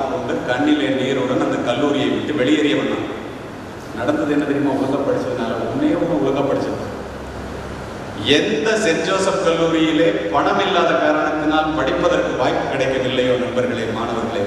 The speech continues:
மாணவிகளே, அந்த கல்லூரியை போல நூற்றுக்கணக்கான கல்லூரிகள் இருக்கின்ற அந்த திருச்சி மாவட்டத்திற்கே மாவட்ட கண்காணிப்பாளராக மாறி மூன்று முறை முக்கிய விருந்தினராக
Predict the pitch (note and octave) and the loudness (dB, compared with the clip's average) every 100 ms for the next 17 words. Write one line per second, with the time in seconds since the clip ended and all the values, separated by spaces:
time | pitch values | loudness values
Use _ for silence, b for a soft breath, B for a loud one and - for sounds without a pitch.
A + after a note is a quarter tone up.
0 | G2+ G#2 G#2 G2+ G2+ - - - - - | -2 -4 -4 -4 -6 -8 -8 -10 -10 -10
1 | - - - - - - - - A2+ B2 | -10 -10 -10 -10 -10 -10 -10 -6 -2 0
2 | B2 D3 D3+ - F3+ D#3+ - D#3 C#3+ - | 2 2 4 4 4 2 0 0 0 0
3 | C3 - - E3 D#3+ D3+ D3 D3 C#3 C3+ | 0 -2 -2 0 0 2 0 0 0 0
4 | D#3 D3 C#3+ C3+ C3+ B2+ B2 B2 A#2+ A#2+ | 2 2 2 0 0 -2 -2 0 0 0
5 | A#2+ A#2 A2+ A2+ - C#3 D#3 D3 D#3 B2 | 0 -2 -2 -4 -4 -2 0 0 0 0
6 | B2 C#3 C#3 C3 C3 C3 C3 C3 C3+ C#3 | 2 2 0 0 -2 -2 0 0 2 2
7 | C#3+ C#3 B2 A#2+ B2+ C3+ C#3 C3+ B2 A#2+ | 2 0 0 -2 -2 0 0 0 0 0
8 | - - - - C#4 D4+ D4 - D4+ G#3 | 0 -2 -2 0 2 2 0 0 2 2
9 | G#3 B3+ - E3 - - - - - - | 0 0 2 2 0 -2 -2 -2 -2 -2
10 | - - - - - - - - - - | -2 0 0 0 2 2 0 0 0 0
11 | - - - - - - - - - - | 0 0 0 2 2 2 2 2 0 0
12 | - - - - - - - - - - | 0 0 0 -2 0 0 0 0 0 0
13 | - - - - - - - - - - | 0 0 0 0 0 0 0 0 -2 -4
14 | - - - - G3+ - A#3+ A3+ A3 G#3 | -4 -4 -4 -4 -2 0 2 2 4 2
15 | G#3 G#3 F3+ E3 E3 | 2 2 4 2 2